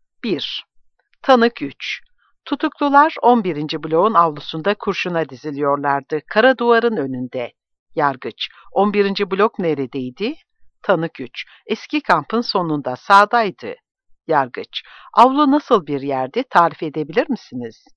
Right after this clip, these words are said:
Tanık üç. Avlu onuncu blokla on birinci bloğun arasındaydı. Kırk metrelik bütün bloğu kaplıyordu. Önü ve arkası tuğla bir duvarla kapatılmıştı. Yargıç.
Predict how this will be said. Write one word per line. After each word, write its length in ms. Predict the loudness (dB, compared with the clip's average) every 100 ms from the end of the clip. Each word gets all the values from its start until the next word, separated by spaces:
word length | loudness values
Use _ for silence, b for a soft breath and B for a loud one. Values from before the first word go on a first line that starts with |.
| _ _ _ _ _ _ _
Tanık 380 | 0 0 0 -6
üç. 280 | -12 -12 -16 b b b
Avlu 400 | 4 6 4 0
onuncu 520 | 4 4 4 2 -2
blokla 500 | -4 -4 -4 2 2
on 220 | 4 2 2
birinci 380 | -2 -4 -4
bloğun 340 | -2 2 2 2
arasındaydı. 840 | -6 -10 -12 -6 -2 -2 -4 -10 -6
Kırk 220 | -6 -4
metrelik 560 | -6 -6 -6 -6 -6 -8
bütün 360 | -6 -2 -2
bloğu 300 | -2 -2 -2 -2
kaplıyordu. 800 | -4 -4 -6 -4 -4 -4 -6 -6 b b 2
Önü 260 | 4 4 4
ve 160 | 4
arkası 540 | 2 -2 -12 -8 -6 -6
tuğla 340 | -4 -2 -2
bir 200 | 0 -4
duvarla 400 | -2 0 0 -2
kapatılmıştı. 960 | -8 -12 -12 -10 -8 -6 -8 -8 -6 -8 _ _ _ _ -4
Yargıç. 500 | 0 0 0 -10 -10